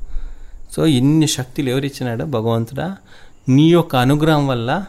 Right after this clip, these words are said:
ఇన్ని శక్తులు నాకు వచ్చేసింది. అట్లా నీకు నా నమస్కారాలు అని చెప్పేసి ధ్రువ మహారాజు భగవంతుడికి దండం పెడుతున్నాడు. భగవంతుడు కూడా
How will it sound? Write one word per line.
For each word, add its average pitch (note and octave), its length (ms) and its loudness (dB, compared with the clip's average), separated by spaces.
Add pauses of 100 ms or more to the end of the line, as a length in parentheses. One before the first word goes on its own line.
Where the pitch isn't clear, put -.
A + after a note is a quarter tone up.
(520)
ఇన్ని B2 340 -2
శక్తులు F3+ 500 -6 (220)
నాకు A#2 280 -2
వచ్చేసింది. B2 640 -6 (440)
అట్లా E3+ 460 0 (380)
నీకు C3+ 240 4
నా A#2 160 -2
నమస్కారాలు A2+ 640 -4
అని G#2 80 -8
చెప్పేసి A2+ 500 -10
ధ్రువ B2 280 -2
మహారాజు A2+ 560 0 (460)
భగవంతుడికి B2+ 760 0 (580)
దండం C3 380 8
పెడుతున్నాడు. A#2+ 640 2 (600)
భగవంతుడు A#2 520 2
కూడా A2+ 400 2